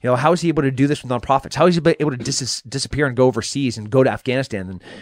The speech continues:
then try to place people in Albania and then go to Greece and talk to the prime minister and see if he can get some kids and orphans there?" And then he's trying to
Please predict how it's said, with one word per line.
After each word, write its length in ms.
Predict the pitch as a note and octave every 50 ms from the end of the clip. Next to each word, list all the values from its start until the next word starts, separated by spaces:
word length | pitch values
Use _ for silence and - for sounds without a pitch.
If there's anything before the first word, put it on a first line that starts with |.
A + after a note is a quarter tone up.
| - -
then 100 | A#2 A#2
try 160 | - - C#3
to 80 | C3 -
place 320 | - - - D3+ C#3+ -
people 220 | - - D3 B2
in 80 | C3 B2+
Albania 480 | B2 A2+ G#2+ G#2 - A#2 C3+ C#3 B2+ G#2+
and 80 | G2 G#2
then 60 | A#2
go 100 | B2+ C3
to 60 | A#2+
Greece 360 | A2 G#2 A2 A#2 C3+ C#3 B2+
and 80 | - G2+
talk 160 | - B2 A#2+
to 20 | G#2+
the 40 | G#2
prime 220 | - - B2 A2+
minister 280 | A2+ B2 C3 - - F#2
and 60 | F#2 -
see 80 | -
if 80 | B2 A2+
he 40 | A2
can 100 | A2+ A2
get 180 | A#2 B2 A2+ - - - - -
some 160 | - - C3 G2+
kids 240 | - - D#3+ C3+
and 100 | A#2 A#2+ -
orphans 380 | A#2+ B2 C#3 C#3+ - G#2+ G2 F#2+
there?" 200 | - B2+ C3 A#2
And 100 | F#2 F#2+
then 80 | A#2
he's 140 | A#2+ C3 A2+
trying 240 | - - - C#3 C#3
to 100 | B2 A2